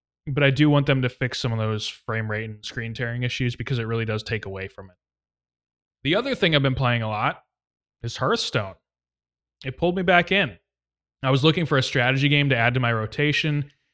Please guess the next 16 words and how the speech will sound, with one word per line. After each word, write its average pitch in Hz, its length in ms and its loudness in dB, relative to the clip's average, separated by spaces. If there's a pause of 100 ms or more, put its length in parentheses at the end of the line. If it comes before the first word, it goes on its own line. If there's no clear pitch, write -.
(140)
Initially, 262 440 4
I 208 40 4
was 170 140 4
looking 156 220 2
at 165 60 -4
more 143 140 2
traditional 131 520 -2
games 165 360 0
like 110 300 0 (760)
chess - 580 0
or 117 300 0
Go 113 520 0
or 117 160 -2
even, 117 220 0
like, 107 220 -6
poker. 214 540 -4